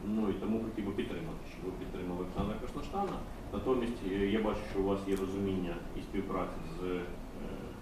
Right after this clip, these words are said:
Романом Кисюком, то, е, у мене є, е, величезне бажання просто, щоб, е, у вас ця співпраця продовжувалася, і ми, е,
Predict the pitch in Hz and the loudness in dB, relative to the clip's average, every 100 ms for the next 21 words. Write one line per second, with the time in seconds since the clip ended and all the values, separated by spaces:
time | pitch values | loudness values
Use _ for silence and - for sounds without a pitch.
0 | - - - - 101 104 107 - 117 92 | -10 -10 -8 -2 0 2 0 -2 -4 -4
1 | - 196 196 - 107 104 98 98 - - | 0 2 2 0 0 2 2 0 -4 -4
2 | 90 90 90 - - - - - - - | -2 0 0 -2 -8 -8 -10 -8 -8 -2
3 | 104 110 104 101 95 92 - - - 90 | 2 4 4 4 2 0 -4 -6 -4 -2
4 | 92 95 92 87 85 - - - - - | 0 4 4 4 0 -6 -10 -8 -6 -6
5 | - - - - - - 95 104 - 101 | -6 -6 -6 -6 -6 -4 0 0 2 0
6 | 98 98 113 156 - - - - - - | 2 2 2 2 -2 -2 -4 -6 -8 -8
7 | - - - - - - - - - - | -8 -8 -6 -8 -8 -8 -6 -6 -6 -8
8 | - - 98 98 104 101 101 - 104 101 | -8 -6 -2 0 2 0 -2 -2 0 0
9 | 113 127 151 190 196 151 131 117 - 98 | 0 0 2 6 6 6 0 0 -2 -2
10 | 101 131 | 0 2